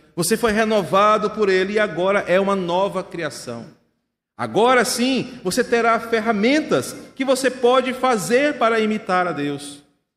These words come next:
Só depois de crentes é que alguém pode imitar ao Senhor. Então, Paulo vai nos apresentar a primeira resposta.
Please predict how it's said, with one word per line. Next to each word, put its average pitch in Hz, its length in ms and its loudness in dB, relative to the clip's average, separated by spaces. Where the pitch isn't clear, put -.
Só 190 100 -2
depois 185 380 -2
de 185 100 -12
crentes 151 560 -6
é 143 60 -8
que - 140 -10
alguém 143 280 -6
pode 143 360 -10
imitar 127 400 -10
ao 117 80 -8
Senhor. - 420 -18
Então, 196 480 0
Paulo 185 460 0
vai 165 140 0
nos 185 160 -4
apresentar 196 920 -2
a 196 180 2
primeira 208 460 2
resposta. 226 800 -2